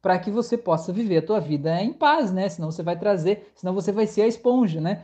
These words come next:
Você vai lá e se esfrega lá na merda do teu paciente, aí você vai pra casa e fica aquela merda toda nos seus poros, né? E isso não pode acontecer, né?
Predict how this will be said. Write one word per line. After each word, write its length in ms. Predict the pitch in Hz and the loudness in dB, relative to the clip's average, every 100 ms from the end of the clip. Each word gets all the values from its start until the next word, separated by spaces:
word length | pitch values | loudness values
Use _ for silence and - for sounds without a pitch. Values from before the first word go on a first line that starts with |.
| - | -14
Você 160 | _ 185 | _ -2
vai 120 | 180 | 2
lá 120 | 185 | 4
e 40 | 214 | 2
se 140 | 208 | -2
esfrega 460 | 170 - 196 220 196 | -8 0 2 4 4
lá 160 | 190 | 4
na 160 | 196 180 | 2 0
merda 340 | 170 175 165 | 0 0 -2
do 120 | 151 147 | -4 -4
teu 120 | 165 | -4
paciente, 640 | 170 165 180 202 226 208 | -4 -6 -4 -4 -4 -4
aí 80 | 165 | -2
você 160 | 165 | 0
vai 180 | 180 185 | 2 2
pra 160 | 190 190 | 4 2
casa 320 | 185 170 214 | 2 2 2
e 40 | |
fica 200 | 214 220 | -2 -4
aquela 280 | 214 220 202 | -2 0 0
merda 260 | 180 196 202 | 0 0 -2
toda 340 | - 185 240 - _ _ | -2 -2 -2 -6 _ _
nos 160 | 190 175 | -6 2
seus 260 | 226 254 254 | 6 4 4
poros, 460 | 208 214 180 139 | 4 6 4 2
né? 260 | 151 180 156 | -2 -2 0
E 100 | 151 | -2
isso 180 | 147 165 | -2 -4
não 140 | 196 | -2
pode 240 | 190 180 | -2 -2
acontecer, 540 | 185 202 214 214 262 190 | -2 -6 -6 -4 -2 0
né? 300 | 156 165 | 0 -2